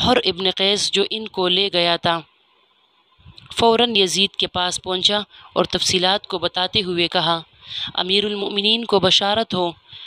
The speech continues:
मुकम्मल फतह हासिल हुई। ये सब मारे गए, इनके सर, औरतें, बच्चे हाजिर हैं।"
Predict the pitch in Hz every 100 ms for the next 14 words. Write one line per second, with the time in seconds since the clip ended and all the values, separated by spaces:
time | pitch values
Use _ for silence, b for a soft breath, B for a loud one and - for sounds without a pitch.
0 | B 180 202 202 214 214 - 196 196 190
1 | 190 - 185 170 175 175 175 - b b
2 | b b _ _ - 190 214 - 196 175
3 | 180 185 196 170 170 170 160 _ _ -
4 | - - 226 220 180 185 208 208 196 185
5 | 196 202 190 170 185 - 190 170 175 175
6 | 175 165 165 -